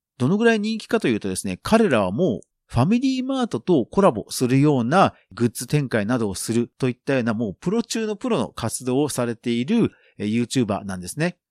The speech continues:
十二人のメンバーで構成され、YouTubeフォロワー数は二百三十二万人を誇ります。特に小学生などに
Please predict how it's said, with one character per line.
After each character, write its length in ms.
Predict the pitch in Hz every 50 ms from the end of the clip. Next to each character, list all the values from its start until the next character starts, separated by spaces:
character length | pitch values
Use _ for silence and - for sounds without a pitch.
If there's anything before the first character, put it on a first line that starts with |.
| _ -
十 240 | - 107 139 214 233
二 140 | 233 240 247
人 180 | 247 226 175 135
の 80 | 127
メ 160 | 120 117 123
ン 80 | 131 120
バ 120 | - 214
ー 20 | 98
で 100 | 85 87
構 240 | - - 127 120 110
成 180 | - - 113
さ 140 | 110 - 127
れ、 240 | 127 143 117 85 _ _ _ _ _ -
YouTube 540 | - 151 185 214 202 - - 214 196 196 180
フ 40 | -
ォ 140 | 139 175 180
ロ 80 | 185
ワ 100 | 190 185
ー 40 | 170
数 140 | 147 - -
は 160 | 117 143 147 -
二 80 | 101 110
百 260 | 139 202 220 - -
三 260 | 208 - 233 226 202
十 220 | 175 139 127 104 98
二 160 | 92 95 107
万 240 | 123 143 160 170 160
人 180 | 160 165 180
を 60 | 196 151
誇 340 | - - 104 - 104 95
り 40 | 95
ま 100 | 101 135
す。 240 | 139 - - - _ _ _ _ _ _ _ _ - _ -
特 220 | - 247 247 214
に 120 | 120 120 _ -
小 220 | - - 202 226
学 160 | 240 240 -
生 160 | - - 139
な 100 | 117 107
ど 100 | 101 101
に 360 | 98 107 127 156 147 98 -